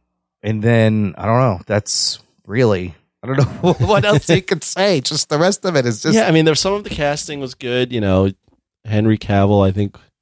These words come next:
Speaker 2: could have been a good Superman. We had a good Wonder Woman, and then now we don't know if we do.
Speaker 1: Even Affleck at
Speaker 2: Yeah.
Speaker 1: times was,
Speaker 2: Affleck
Speaker 1: had
Speaker 2: at
Speaker 1: some cool
Speaker 2: times.
Speaker 1: shit
Speaker 2: It's
Speaker 1: as
Speaker 2: just
Speaker 1: Batman.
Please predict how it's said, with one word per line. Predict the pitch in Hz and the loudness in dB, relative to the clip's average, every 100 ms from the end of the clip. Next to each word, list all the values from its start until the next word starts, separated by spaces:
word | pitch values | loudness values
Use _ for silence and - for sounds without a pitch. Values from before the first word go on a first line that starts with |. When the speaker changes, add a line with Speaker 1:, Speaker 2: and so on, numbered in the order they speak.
| _ _ _ _ _ _ | _ _ _ _ _ _
Speaker 2:
could | - 123 110 | -2 0 2
have | 107 | 2
been | 107 107 | 2 2
a | 101 | 2
good | 107 95 | 0 0
Superman. | 113 104 104 101 101 98 - _ _ _ _ _ - | -2 0 2 2 2 -2 -8 _ _ _ _ _ -8
We | 104 | -4
had | - 110 110 107 | -2 2 2 2
a | 110 | 2
good | 117 107 | 2 4
Wonder | 110 110 110 | 4 4 4
Woman, | 110 110 113 113 | 4 2 0 -2
and | 92 | -4
then | 95 92 92 - _ | -4 -6 -10 -18 _
now | 92 92 95 | -8 -2 0
we | 98 | 2
don't | 98 92 | 0 0
know | 95 104 98 | 0 2 2
if | |
we | 104 | 0
do. | 101 104 101 98 98 _ _ _ _ _ _ _ _ _ _ _ _ _ _ | 0 4 4 2 -4 _ _ _ _ _ _ _ _ _ _ _ _ _ _
Speaker 1:
Even | 190 240 | -2 2
Affleck | 190 196 196 160 | 2 2 2 2
at | 180 | 2
Speaker 2:
Yeah. | 170 | 2
Speaker 1:
times | 135 123 120 | 2 0 -2
was, | 139 123 | 0 2
Speaker 2:
Affleck | 147 127 - 147 | 2 2 2 2
Speaker 1:
had | 139 | 2
Speaker 2:
at | |
Speaker 1:
some | 139 131 | 0 0
cool | 139 | 0
Speaker 2:
times. | 135 | 2
Speaker 1:
shit | 170 156 | 0 2
Speaker 2:
It's | 131 - | 2 2
Speaker 1:
as | |
Speaker 2:
just | 131 127 | 2 2
Speaker 1:
Batman. | 127 120 | 0 -2